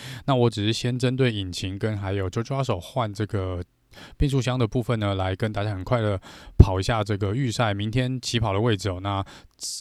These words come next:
这个最后正确的起跑位置当然是由大会这边官方公告的为准啊，只要大会官方一公告呢，我会在尽快在第一时间呢放在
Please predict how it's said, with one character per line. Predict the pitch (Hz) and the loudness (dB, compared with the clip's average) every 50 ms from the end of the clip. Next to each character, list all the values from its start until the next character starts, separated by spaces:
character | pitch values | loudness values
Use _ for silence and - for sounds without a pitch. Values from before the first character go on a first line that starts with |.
| - _ _ - | -14 _ _ -2
这 | - 135 | -2 2
个 | 131 135 127 123 120 117 117 | 2 4 4 4 4 4 2
最 | - - 170 160 135 | 2 4 4 4 6
后 | 151 151 143 | 6 4 4
正 | 135 - 151 135 | 4 2 0 0
确 | 120 - 139 | 2 0 0
的 | 127 | 0
起 | 113 - 123 | 0 0 -2
跑 | 117 104 | 0 0
位 | 107 113 | 0 0
置 | 110 104 104 | -2 -2 0
当 | 107 110 | 0 0
然 | 107 104 | 0 -2
是 | 101 - 110 | 0 0 0
由 | 101 95 98 | 0 0 0
大 | - 113 101 95 95 | -2 -2 0 0 0
会 | - - 107 98 95 92 | 0 2 2 2 2 0
这 | 90 - - | -2 -2 -2
边 | 98 101 101 | -2 -2 0
官 | - 104 98 | 0 -2 0
方 | 101 101 98 | 0 -2 -2
公 | 101 - 101 104 | 0 -2 0 2
告 | 101 104 95 | 2 2 4
的 | 92 | 2
为 | 92 92 90 95 | 0 -2 -2 -4
准 | - - 101 87 - - | -2 -2 -4 -4 -4 -4
啊， | 101 98 92 - - - - | -4 -4 -4 -4 -8 -16 -8
只 | - - | -2 0
要 | 101 101 107 | 2 2 2
大 | - - 120 113 | 2 2 2 2
会 | 104 117 113 104 104 | 4 4 4 4 4
官 | - 113 107 | 4 2 2
方 | 107 117 110 110 | 2 2 0 0
一 | 113 | -2
公 | 107 - 113 113 113 | -2 -2 -2 0 2
告 | - 120 104 101 | 2 2 2 2
呢， | 98 95 92 98 - - - - - - | 0 -2 -2 -4 -6 -8 -14 -18 -10 -4
我 | 110 98 | -2 0
会 | 90 110 110 104 | 2 2 2 2
在 | - 120 107 101 101 98 95 | 2 2 4 4 2 2 0
尽 | - - 151 131 117 | 0 0 0 0 4
快 | - 123 110 104 | 4 4 4 4
在 | - 107 101 | 2 0 0
第 | - - 107 107 | 0 -2 -2 0
一 | 107 | -2
时 | 104 - - 104 95 | -2 -4 -6 -8 -8
间 | - - - 104 98 | -8 -4 -2 -2 -2
呢 | 98 95 92 90 | 0 0 -2 -2
放 | - - - 107 98 95 | -2 -2 -2 -2 -2 -2
在 | 92 - 110 98 95 92 90 | -4 -2 0 0 0 0 -2